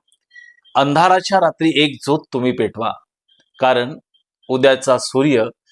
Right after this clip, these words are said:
तुमच्या यशाचा उगवेल. आणि मित्रांनो, तुम्हाला ही परीक्षा द्यायची आहे, या परीक्षेमध्ये तुम्हाला यश मिळवायचं आहे, तुमचं भविष्य तुम्हाला बनवायचं आहे आणि त्यासाठी,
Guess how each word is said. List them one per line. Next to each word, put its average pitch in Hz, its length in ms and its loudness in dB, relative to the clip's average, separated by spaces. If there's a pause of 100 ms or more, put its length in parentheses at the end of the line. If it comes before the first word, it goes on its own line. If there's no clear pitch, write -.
(240)
तुमच्या 139 500 0 (260)
यशाचा 135 640 -2
उगवेल. 104 400 -4 (540)
आणि 117 360 -4 (380)
मित्रांनो, 127 480 -2 (720)
तुम्हाला 131 380 2 (260)
ही 120 380 -4 (140)
परीक्षा 135 380 0
द्यायची 160 340 0
आहे, 147 240 -4 (320)
या - 140 2
परीक्षेमध्ये 120 640 -2
तुम्हाला 113 520 0
यश 160 200 -2
मिळवायचं 156 420 2
आहे, 151 300 0 (480)
तुमचं 120 300 -2
भविष्य 139 460 0
तुम्हाला 170 420 2 (400)
बनवायचं 156 520 2
आहे 156 340 0 (340)
आणि 131 240 -2 (180)
त्यासाठी, 135 640 0